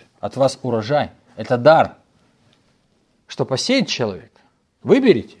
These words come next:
выберите, посейте что-то. «Брат Олег, вы уверены, что каждое слово записано в Библии и совершается?» Не, я не уверен это в отношении вас,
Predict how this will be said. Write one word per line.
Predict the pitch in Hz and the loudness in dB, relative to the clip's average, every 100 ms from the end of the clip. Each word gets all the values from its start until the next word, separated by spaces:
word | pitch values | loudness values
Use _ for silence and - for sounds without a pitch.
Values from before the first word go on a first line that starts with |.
| - | 0
выберите, | 185 285 277 - | 2 4 4 2
посейте | - 143 - - 240 - | 0 -2 4 4 4 -2
что-то. | - 85 - - _ _ _ _ _ _ | -10 -14 -16 -20 _ _ _ _ _ _
«Брат | 214 269 269 | 0 2 4
Олег, | 269 254 | 4 2
вы | 247 262 | 2 0
уверены, | 254 269 254 226 208 | 2 2 2 2 0
что | - | -2
каждое | 202 240 214 208 | 2 4 4 2
слово | 196 220 214 | 2 4 4
записано | 180 180 196 160 180 170 | 4 0 -2 -4 -4 -2
в | |
Библии | 208 285 247 | 0 0 0
и | 220 | 0
совершается?» | - 190 156 143 101 - - _ _ _ _ _ _ _ _ _ _ _ _ _ _ _ _ _ _ _ | 0 -2 -2 -4 -4 -10 -20 _ _ _ _ _ _ _ _ _ _ _ _ _ _ _ _ _ _ _
Не, | - 175 170 | -8 -4 -2
я | 147 | -2
не | 156 | -2
уверен | 156 160 151 | 0 0 -2
это | 139 147 | -4 -6
в | |
отношении | 131 131 - 135 135 | -8 -8 -8 -6 -4
вас, | 123 98 - - | -4 -8 -16 -20